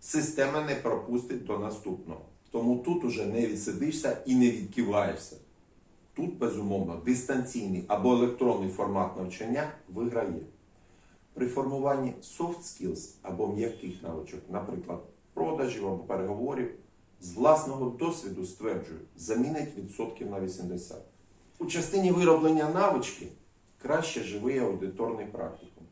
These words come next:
але вже у форматі відпрацювання отриманих знань. Як то кажуть, знання спільні, а граблі у кожного свої. Який би тренажер ви не вклали в систему дистанційного навчання, навичка повною мірою в роботі не відобразиться,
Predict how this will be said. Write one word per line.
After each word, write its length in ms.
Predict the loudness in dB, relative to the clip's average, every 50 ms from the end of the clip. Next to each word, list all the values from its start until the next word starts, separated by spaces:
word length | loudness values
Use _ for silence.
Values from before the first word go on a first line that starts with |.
| _ _ -20 _ -20 -20 -20 -14 _
але 480 | 0 2 4 4 4 4 6 6 6 4
вже 180 | 4 2 0
у 140 | 0 0 -2
форматі 540 | -2 -2 -2 -2 0 0 0 -2 -2 -4 -4
відпрацювання 840 | -6 -6 -8 -8 -8 -10 -10 -8 -8 -6 -4 -2 -2 -2 -2 -2
отриманих 520 | -4 -4 -4 -2 -2 -2 -2 -2 -4 -4 -6
знань. 280 | -6 -8 -12 -12 -12 -14 -20 -20 _ _ _ _ -4
Як 220 | -2 0 0 0
то 80 | 0 -2
кажуть, 400 | -2 -2 -2 -2 0 -2 -4 -6 -8 -10
знання 440 | -10 -6 -2 0 2 2 2 2 0
спільні, 580 | -2 -2 0 2 2 2 2 2 0 -2 -4 -6 -6
а 160 | -2 0 0 0
граблі 640 | 0 0 2 4 6 6 6 4 4 0 -4 -4 -4 -6
у 220 | -8 -8 -6 -4
кожного 380 | -4 -4 -4 -4 -4 -6 -6 -6
свої. 320 | -8 -10 -8 -6 -6 -6 -8 -12 -16 -20 -20 -20 -20 -20 -20 -20 -20 -20 -20 -20 -20 -20 -20 -20 -20 -10 4
Який 360 | 8 10 10 12 12 10 10
би 60 | 10 10
тренажер 600 | 6 6 6 6 6 6 8 8 8 8 8 8
ви 100 | 8 8
не 120 | 10 8
вклали 420 | 8 6 6 8 10 10 10 10
в 60 | 8 6
систему 460 | 2 0 0 2 4 4 4 4 4
дистанційного 720 | 2 2 2 2 2 2 2 4 4 4 4 4 4 2
навчання, 600 | 0 -2 -2 -2 0 0 2 2 2 2 0 0 -4 -8 -14 -20 -20 -20 -20 -20 -10 -4
навичка 500 | 0 4 6 6 6 6 4 2 0 -4 -4 -2 6
повною 500 | 10 12 12 12 12 8 6 6 4 4
мірою 360 | 4 4 4 4 2 2 0 2
в 60 | 4
роботі 400 | 4 4 4 4 2 2 4 4
не 140 | 4 4 4
відобразиться, 840 | 4 2 0 -2 0 2 2 2 2 0 -2 -8 -12 -16 -18 -20